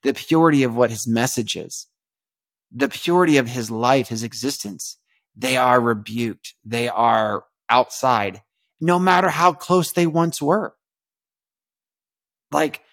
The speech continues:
no one knows, I, again, I can't stress it enough. No one knows Jesus is the Christ more than Mary.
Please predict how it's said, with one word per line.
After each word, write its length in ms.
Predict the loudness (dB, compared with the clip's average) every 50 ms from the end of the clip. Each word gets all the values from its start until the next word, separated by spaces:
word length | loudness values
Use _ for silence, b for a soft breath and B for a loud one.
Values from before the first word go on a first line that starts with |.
| _ _ _
no 280 | -12 -8 -4 -2 0
one 240 | 2 4 4 4 4
knows, 340 | 4 4 4 2 0 0 -2
I, 100 | -4 -4
again, 340 | -2 -2 -2 2 4 4 4
I 60 | 4
can't 280 | 2 0 -2 -4 -4 -4 _ _ _
stress 420 | -18 -16 -14 -8 -4 -4 -4 -4
it 60 | -2
enough. 200 | -2 -2 -2 -2
No 360 | -2 -4 -4 -2 0 2 2 4
one 240 | 4 4 4 4
knows 280 | 4 4 2 2 0 -2
Jesus 680 | -6 -8 -8 -4 -4 -4 -2 -2 -2 -2 -2 -4 -6 -12 -16 _ _ _ _ _
is 220 | 0 2 2 0
the 80 | -2 -6
Christ 520 | -8 -8 -6 -4 -4 -4 -4 -6 -10 -8
more 480 | -6 -2 0 2 4 6 6 6 4 4
than 180 | 4 2 4 4
Mary. 300 | 4 4 2 2 -2